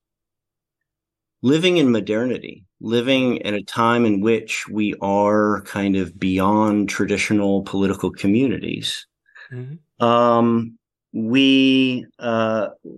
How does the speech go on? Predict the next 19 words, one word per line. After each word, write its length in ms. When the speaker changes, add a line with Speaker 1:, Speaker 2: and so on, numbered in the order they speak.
Speaker 1:
we 240
can't, 720
uh, 520
we 140
have 180
to 100
think 220
of 100
ourselves 600
as 180
in 200
kind 260
of 100
a 160
post-metaphysical, 2250
uh, 260
social 480
environment, 720
um, 580